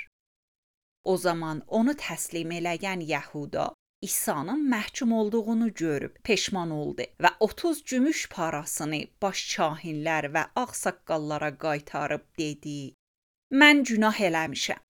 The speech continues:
çünki təqsirsiz bir adamın qanını ələ vermişəm." Onlar cavab verdilər: "Bizə nə? Özün bil." Yəhuda gümüşləri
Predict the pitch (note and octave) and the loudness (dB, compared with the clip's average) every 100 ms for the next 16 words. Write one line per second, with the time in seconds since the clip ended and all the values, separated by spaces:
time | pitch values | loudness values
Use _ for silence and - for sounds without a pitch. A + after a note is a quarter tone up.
0 | _ - - A3 E3+ - - - F4 E4+ | _ -14 -4 -4 -2 -4 -6 -6 -4 -2
1 | - F#4+ - F#4 D4 A3+ G#3 - F#3 F#3 | 2 0 2 -2 0 2 2 0 -6 -2
2 | F3+ F3 F3 F3 G3 F#3+ F3+ F3+ - G3+ | -2 -2 -4 -2 0 0 0 0 -2 0
3 | F3+ F#3+ F3+ F3+ F3 F3 - - E3+ D#3+ | 4 4 4 0 0 -4 -2 0 -2 -4
4 | - _ _ _ _ _ _ _ _ - | -10 _ _ _ _ _ _ _ _ 0
5 | F3+ F3 F3 E3+ D3 D3 - D3+ C#3+ - | 4 4 2 -4 -4 -8 -4 -2 -2 -6
6 | D3 C3+ - - _ _ _ _ _ G#3 | -10 -10 -14 -20 _ _ _ _ _ -2
7 | E3 G#3+ D#4 D#4 - _ _ _ _ _ | 4 4 6 4 0 _ _ _ _ _
8 | - F3 D#3 B3+ B3 F3 E3 - - _ | -2 0 2 4 6 6 2 -2 -20 _
9 | _ _ _ _ _ _ _ _ - F#3+ | _ _ _ _ _ _ _ _ 6 6
10 | - F3 E3 E3 D#3 G3+ F#3 - F#3+ F#3 | 6 -4 0 0 0 -4 -4 0 6 6
11 | G3+ | 6